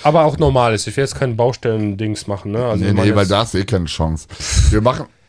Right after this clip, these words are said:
Speaker 2: also die, wir müssen es vielleicht auch erstmal erklären. Also wir machen das jetzt so, jeder fragt Chat nach einem Buchstaben und dann wird ein Buchstabe ausgespuckt. Igors Buchstabe ist heute vorne, <coughs> mein Buchstabe ist hinten. Und wer als erstes ein Wort findet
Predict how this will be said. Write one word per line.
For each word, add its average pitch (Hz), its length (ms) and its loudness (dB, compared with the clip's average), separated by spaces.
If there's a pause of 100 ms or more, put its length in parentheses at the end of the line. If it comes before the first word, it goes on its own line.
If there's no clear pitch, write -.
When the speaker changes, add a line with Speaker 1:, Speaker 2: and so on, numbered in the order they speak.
(120)
Speaker 2:
also 113 220 0
die, 120 260 0
wir 113 100 0
müssen 127 220 -4
es 113 100 -6
vielleicht 101 300 0
auch 104 60 4
erstmal 98 260 0
erklären. 90 320 -2
Also 90 460 0
wir 92 360 2
machen 113 260 -2
das 104 120 -4
jetzt 82 200 -8
so, 104 180 2
jeder 135 600 0 (320)
fragt 113 500 -4 (140)
Chat - 440 -4
nach 95 160 -2
einem 98 140 0
Buchstaben 147 720 -2 (400)
und 104 140 -2
dann 107 120 2
wird 107 120 0
ein 104 80 -4
Buchstabe 110 400 0
ausgespuckt. 82 640 -6
Igors 151 280 0
Buchstabe 131 560 -2
ist 104 140 -4
heute 101 160 -2
vorne, 143 560 0 (220)
<coughs> - 260 -10
mein 117 200 2
Buchstabe 107 340 0
ist 92 120 -4
hinten. 90 320 -2
Und 82 140 -6
wer 104 120 4
als 131 140 0
erstes 120 300 -6
ein 95 240 -2
Wort 135 220 2
findet 123 500 -4